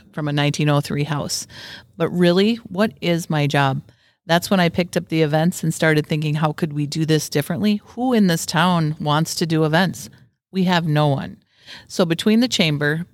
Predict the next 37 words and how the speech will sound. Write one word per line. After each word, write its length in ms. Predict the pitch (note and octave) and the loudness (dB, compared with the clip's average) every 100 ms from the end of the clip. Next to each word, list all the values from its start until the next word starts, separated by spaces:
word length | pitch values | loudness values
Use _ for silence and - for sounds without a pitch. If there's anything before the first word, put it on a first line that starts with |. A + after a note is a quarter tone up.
| _ | _
between 340 | D#3 - F3 F3+ | -6 -2 0 2
the 80 | |
Visitors 400 | F3+ E3 D#3+ D3+ | 2 2 2 2
Bureau, 340 | - D#3 D3+ D3+ | 2 2 2 2
the 120 | D3 | 0
city, 360 | - E3+ D#3+ D#3 | -2 -2 -2 -2
and 140 | D3+ | -4
a 40 | |
couple 280 | D3 D#3+ E3 | -4 -4 -4
other 180 | D#3 D3+ | -4 -2
organizations, 920 | D3 C#3+ D3 D3 E3 D#3 - C#3 D#3+ - - - - | 0 0 -2 0 0 0 -2 -6 -8 -14 -20 -10 -2
I 80 | |
started 320 | - E3 D#3+ D#3+ | 0 2 0 0
thinking, 320 | F3 D#3 D#3 | -2 0 -2
"How 220 | D3+ B3 | -2 -2
is 100 | A#3+ | 0
it 80 | G3 | 0
I 80 | E3 | 0
can 160 | E3 | -2
partner 360 | - E3 - E3 | 0 0 2 0
this 160 | D#3 - | 0 -2
community 460 | - E3 E3+ D3 | 0 2 4 2
so 140 | - D#3+ | 0 -4
we 80 | |
can 160 | D3+ D#3 | 0 0
do 140 | C#3+ C#3+ | 0 0
things 300 | D#3+ D3 - | 0 -2 0
differently 600 | D#3 - - A#3 A#3 A#3 - _ - - | -2 -2 0 2 2 -2 -20 _ -20 -4
without 440 | D#3+ D#3 D#3 - | 0 2 2 0
being 220 | D#3+ D3 | -2 -2
overwhelmed, 720 | D3 C#3 C3+ C3+ D3 A#3 D4+ - | -2 -2 0 2 4 2 -2 -12
without 480 | - D#3+ D#3 C#3+ - | -6 -2 2 0 0
being 260 | D#3 C#3 C#3 | 0 0 0
inundated 540 | E3 D#3+ D#3 D3+ C#3+ | 0 0 2 2 2
with 140 | C#3+ - | 0 -2
every 260 | D#3 C#3+ C#3+ | -2 -2 -4
task?" 540 | - D#3+ F#3+ - - | -2 0 0 -2 -14